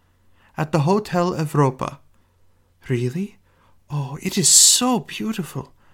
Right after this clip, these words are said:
but I've never been inside. Please take me to see it." I hesitated for a moment. I had intended to resume my search for Lucius after I walked her home,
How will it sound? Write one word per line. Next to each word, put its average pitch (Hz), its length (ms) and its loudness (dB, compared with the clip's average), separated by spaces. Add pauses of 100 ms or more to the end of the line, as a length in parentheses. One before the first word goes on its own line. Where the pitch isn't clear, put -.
(260)
but - 100 -8
I've 143 160 -4
never 190 240 -2
been 226 200 0
inside. 240 760 0 (580)
Please 160 400 -4
take 262 280 -2
me 170 100 -2
to 156 100 -2
see 135 260 -2
it." - 220 -12 (1080)
I 139 120 8
hesitated 123 680 2
for 110 160 2
a 98 80 2
moment. 98 420 -6 (480)
I 135 120 4
had 139 160 6
intended 131 600 2
to - 120 -2
resume 117 340 2
my 110 140 2
search 110 380 0
for - 160 -4
Lucius 123 500 -2
after 113 300 0
I 104 100 2
walked 107 300 2
her - 120 -2
home, 131 380 2